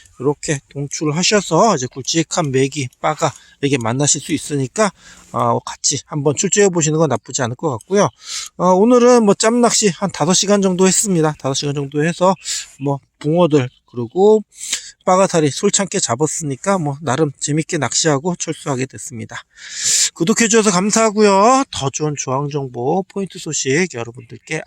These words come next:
알려드리도록 하겠습니다. 구독해주셔서 감사합니다.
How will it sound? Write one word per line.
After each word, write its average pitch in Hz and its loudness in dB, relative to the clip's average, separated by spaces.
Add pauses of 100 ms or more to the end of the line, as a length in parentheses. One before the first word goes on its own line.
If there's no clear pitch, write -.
알려드리도록 - -18
하겠습니다. 120 -16 (840)
구독해주셔서 180 2 (180)
감사합니다. 175 2